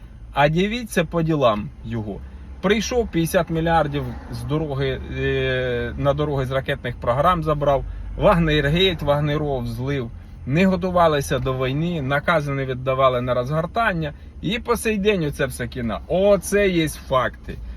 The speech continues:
В тюрмах сидять Червінський, Дудін, військові, а не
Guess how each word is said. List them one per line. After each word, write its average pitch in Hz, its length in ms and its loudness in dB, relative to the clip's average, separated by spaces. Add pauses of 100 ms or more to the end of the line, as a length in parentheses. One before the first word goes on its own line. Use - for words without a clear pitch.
В - 60 -12
тюрмах 202 380 4
сидять 175 440 2
Червінський, 160 640 -2
Дудін, 156 640 -2
військові, 156 720 -4 (440)
а 151 200 4
не 160 300 2